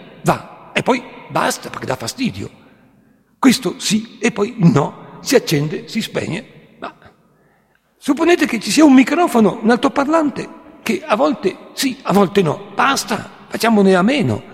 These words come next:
Non dà soddisfazione questo godere a volte.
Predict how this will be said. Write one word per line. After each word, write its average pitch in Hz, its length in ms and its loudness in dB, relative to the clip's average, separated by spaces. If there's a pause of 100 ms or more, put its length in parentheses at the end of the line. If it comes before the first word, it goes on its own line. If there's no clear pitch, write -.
(340)
Non 196 240 -2
dà 269 140 -4
soddisfazione 117 960 -8 (480)
questo 113 640 -8
godere 107 1200 -10
a - 80 -12
volte. - 680 -18